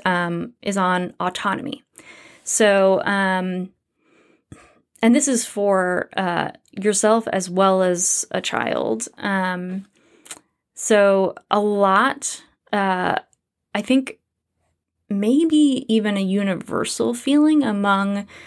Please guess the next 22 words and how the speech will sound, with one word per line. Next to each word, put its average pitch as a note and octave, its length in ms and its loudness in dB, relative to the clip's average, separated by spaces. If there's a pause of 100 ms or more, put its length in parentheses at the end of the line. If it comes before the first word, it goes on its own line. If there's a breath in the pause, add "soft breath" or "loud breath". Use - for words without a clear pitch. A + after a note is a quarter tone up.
(320 loud breath)
um, G3 440 2
A A3 100 6
D G#3+ 100 0
H G#3 220 2
Ders F#3+ 400 0
and F#3+ 120 -4
other, F#3 440 0
uh, F3 360 -2 (120)
neurodivergents F#3+ 960 0
is F#3+ 360 2
the G#3 80 0
feeling G3 400 0
that F3+ 260 4
we're F#3 220 2
often F3+ 300 -2
forced G#3+ 540 0
to A#3+ 80 2
work F3+ 320 -2
on F3+ 240 -4
other F#3 240 2
people's - 440 -6
schedules - 640 -4